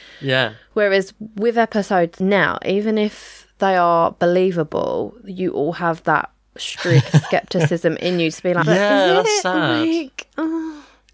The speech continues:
Speaker 2: but I just think that that's how people are nowadays. People are generally more skeptical. It's not just you guys. I do, I can see it in myself, and I don't understand.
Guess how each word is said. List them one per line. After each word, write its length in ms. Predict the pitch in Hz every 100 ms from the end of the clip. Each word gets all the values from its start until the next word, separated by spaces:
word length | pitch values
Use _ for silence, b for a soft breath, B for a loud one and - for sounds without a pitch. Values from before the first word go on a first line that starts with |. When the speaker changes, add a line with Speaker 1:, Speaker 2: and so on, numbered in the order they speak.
| -
Speaker 2:
but 140 | 277
I 40 | 302
just 240 | 339 -
think 300 | 359 285 233
that 180 | 240 220
that's 340 | 220 202 -
how 500 | - 220 202 196 196 196
people 340 | - 214 - -
are 220 | - 226
nowadays. 720 | 214 160 - - - - 214 -
People 240 | 262 226
are 180 | - 202
generally 440 | 196 175 165 170 165
more 180 | 180
skeptical. 720 | 170 196 - - 202 - 107 -
It's 120 | 202
not 200 | 233 226
just 240 | - 180 -
you 120 | 190
guys. 240 | - -
I 100 | 180 180
do, 160 | 185 185 B B B
I 180 | 196 220
can 180 | 226
see 160 | 190 185
it 100 | 170
in 140 | 170
myself, 580 | 165 156 - 196 151 -
and 80 | 170
I 60 | 170
don't 180 | 170
understand. 680 | 170 160 160 - 160 156 156